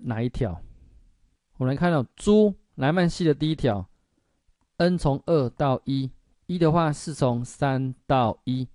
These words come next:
我们画一下谱线，猪二到一，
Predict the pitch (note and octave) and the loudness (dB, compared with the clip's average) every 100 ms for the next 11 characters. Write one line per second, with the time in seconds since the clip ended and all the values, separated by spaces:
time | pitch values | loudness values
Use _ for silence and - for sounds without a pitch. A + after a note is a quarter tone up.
0 | _ _ _ _ _ - B2+ F#3+ E3+ F3 | _ _ _ _ _ -4 0 2 4 2
1 | - A2 - C#3+ G#2+ - - - _ _ | 0 -4 -2 -2 -4 -10 -20 -20 _ _
2 | _ _ _ _ _ _ _ - E3+ F3 | _ _ _ _ _ _ _ -4 0 0
3 | F3 - - - - E3 C#3 D3+ B2+ C3+ | -2 -10 -20 -14 -2 0 2 0 0 -2
4 | C#3 | -4